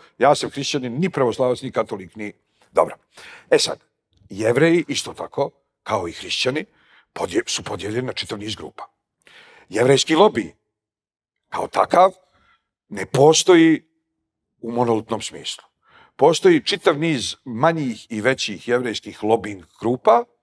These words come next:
koje se u zavisnosti od najmanjeg ili najvećeg, ovaj, kako se to nazove, najmanji zajednički sadržalac, udružuju sa drugim grupama. Sad postoje, recimo, kad je u pitanju da li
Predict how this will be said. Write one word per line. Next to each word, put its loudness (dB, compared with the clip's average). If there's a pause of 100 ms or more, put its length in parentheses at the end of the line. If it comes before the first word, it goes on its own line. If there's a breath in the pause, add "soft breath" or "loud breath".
(420 soft breath)
koje 6
se 2
u 2
zavisnosti 2
od 4 (360 soft breath)
najmanjeg 2 (320)
ili -2
najvećeg, 2 (480)
ovaj, 0 (220)
kako -8
se -6
to 4
nazove, 2
najmanji 0
zajednički -2
sadržalac, -8 (680 soft breath)
udružuju 4
sa 4
drugim -4
grupama. -20 (260)
Sad 0
postoje, 4 (160)
recimo, 0
kad -12
je -4
u -4
pitanju 0 (360 soft breath)
da 4
li 4